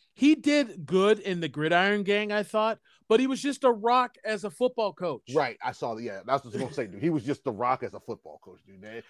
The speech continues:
Speaker 1: The
Speaker 2: it wasn't,
Speaker 1: only t-
Speaker 2: it wasn't like Denzel and, and, and, and Remember the Titans. It's not, not nearly the same thing. You know? Two
Speaker 1: It's fu-,
Speaker 2: different
Speaker 1: it,
Speaker 2: coaches.
Speaker 1: it's so funny. You, the, the best work, the best acting work is before he became a mega star.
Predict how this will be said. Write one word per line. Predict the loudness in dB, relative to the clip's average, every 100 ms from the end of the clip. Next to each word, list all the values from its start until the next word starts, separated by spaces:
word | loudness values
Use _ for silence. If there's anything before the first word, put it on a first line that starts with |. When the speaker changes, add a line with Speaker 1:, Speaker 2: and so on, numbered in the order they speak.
| -2
Speaker 1:
The | 0
Speaker 2:
it |
wasn't, | 8 8
Speaker 1:
only | 10 6
t- | 4
Speaker 2:
it | 4
wasn't | 8 8 8
like | 4 0
Denzel | 0 -2 -2 0 0 -2
and, | -6
and, | -8 -10 -10 -10
and, | -10 -10 -10
and | -10 -10
Remember | -8 -6 -4
the | -6
Titans. | -4 -4 -4 -12 -16
It's | -12
not, | -8 -6
not | -4 -6 -6 -4 -4
nearly | -6 -4 0 0 0
the | -2
same | -4 -8 -10
thing. | -18 -20 _ _
You | -18
know? | -16 -14 -14 -14 -16 -18 _ _ _ 4
Two | 10
Speaker 1:
It's | 10
fu-, | 10
Speaker 2:
different | 6 4
Speaker 1:
it, | 4
Speaker 2:
coaches. | 6 6
Speaker 1:
it's |
so | 6 4
funny. | 4 2 2 0 -6 _ _ 4
You, | 6
the, | 8 6
the | 4 0
best | -2 -4 -4 -6
work, | -2 -2 -2 -8
the | -6 -2
best | -2 -2 -2
acting | -2 0 -4 -2
work | -2 -2 -8 _ _ -4
is | -2
before | -2 -2 2 4
he | 4
became | -2 -4 -2 -2 0
a |
mega | 0 2 2 2 -2
star. | 0 2 2 0